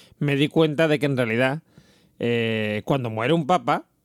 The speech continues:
en lo que hay una ele-, una elección, ¿no? Hay un primus inter pares, igual que ocurría en el Imperio Austrohúngaro, y se elige a un rey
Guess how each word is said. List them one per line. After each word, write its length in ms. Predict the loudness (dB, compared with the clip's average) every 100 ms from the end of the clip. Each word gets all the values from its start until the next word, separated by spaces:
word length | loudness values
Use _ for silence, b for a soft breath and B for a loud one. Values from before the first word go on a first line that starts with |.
| _ _
en 140 | -2 0
lo 120 | 0
que 80 | -2
hay 140 | 0
una 240 | 2 2 2
ele-, 160 | 0
una 200 | 0 0
elección, 420 | 2 0 0 0 0
¿no? 80 |
Hay 120 | 0 0
un 140 | 0
primus 320 | 0 0 0
inter 240 | 0 -2 0
pares, 380 | 0 0 -2
igual 240 | -2 -2 -2
que 200 | -2 -2
ocurría 460 | -2 -6 -4 -2
en 100 | 0
el 160 | -2 -2
Imperio 240 | -4 -4
Austrohúngaro, 440 | -2 0 0 0 0
y 80 | -2
se 100 | -2
elige 320 | -2 -2 -2
a 140 | 0 0
un 200 | 0 0
rey 340 | 0 0